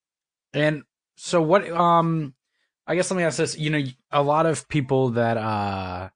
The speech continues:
a lot of, a lot of young musicians that we see growing up, like, they immediately are, are drawn to people like Kamasi Washington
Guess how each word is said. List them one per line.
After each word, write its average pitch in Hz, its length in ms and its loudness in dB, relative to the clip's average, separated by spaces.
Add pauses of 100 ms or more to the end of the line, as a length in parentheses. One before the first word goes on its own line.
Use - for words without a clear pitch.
(380)
a 120 80 -6
lot 113 180 0
of, 107 140 -6
a 143 60 -4
lot 135 180 4
of 120 100 0
young 135 320 4
musicians 117 540 0
that 107 80 -2
we 107 80 -4
see 113 180 -4
growing 101 240 -4
up, 98 160 -8
like, 107 140 -4
they 117 140 -2
immediately 117 540 0
are, 104 280 -2
are - 160 -4
drawn 107 240 0
to 104 80 -4
people 110 240 -4
like 101 180 -4
Kamasi 104 460 -2
Washington 90 600 -8